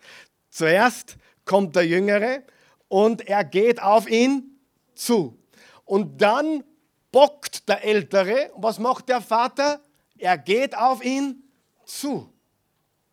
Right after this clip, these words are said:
Aber leider trifft der Pharisäer, der Ältere, die falsche Entscheidung. Und wenn ich das Gleichnis richtig verstehe, dann sehe ich, dass der Jüngere erlöst wurde und der Ältere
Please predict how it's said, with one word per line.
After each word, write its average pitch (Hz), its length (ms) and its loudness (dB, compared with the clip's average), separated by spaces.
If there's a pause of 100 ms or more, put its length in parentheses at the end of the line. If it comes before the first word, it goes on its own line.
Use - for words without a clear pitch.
(420)
Aber 127 220 -6
leider 160 560 -4 (960)
trifft 160 340 -8
der 151 100 -2
Pharisäer, 147 680 -4
der 139 160 -8
Ältere, 147 640 -6 (680)
die 135 100 -10
falsche 139 400 -6
Entscheidung. 123 560 -12 (880)
Und 123 140 -14
wenn 139 160 -6
ich 247 180 -8
das 208 240 -10
Gleichnis 165 460 -4
richtig 208 340 -12
verstehe, 127 540 -8 (960)
dann 123 160 -12
sehe 180 420 -2
ich, 156 240 -8
dass 139 200 -10
der 123 120 -6
Jüngere 127 480 -6 (680)
erlöst 123 480 -8
wurde 120 360 -12 (400)
und 113 180 -18
der 113 80 -10
Ältere 123 520 -8